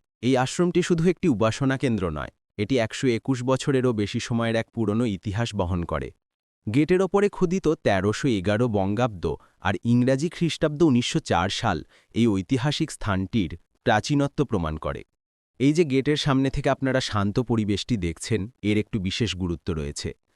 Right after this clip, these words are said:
আমার বাম দিকে দেখুন, এখানে শুধুমাত্র উপাসনাই নয়, ধর্মীয় শিক্ষাও দেওয়া হয়। আর হাতের বামে রয়েছে আশ্রমের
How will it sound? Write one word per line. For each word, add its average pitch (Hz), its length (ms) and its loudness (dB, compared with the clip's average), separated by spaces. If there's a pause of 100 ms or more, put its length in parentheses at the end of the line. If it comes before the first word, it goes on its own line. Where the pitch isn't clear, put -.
(280)
আমার 139 220 2
বাম 117 260 2
দিকে 139 200 0
দেখুন, 131 320 0 (320)
এখানে 160 300 2
শুধুমাত্র 175 560 0
উপাসনাই 147 560 2
নয়, 78 240 0 (260)
ধর্মীয় 110 500 4
শিক্ষাও 135 520 -2
দেওয়া 82 260 0
হয়। 78 200 -8 (380)
আর 90 120 0
হাতের 110 400 2
বামে 151 260 4
রয়েছে 139 320 2
আশ্রমের 107 460 0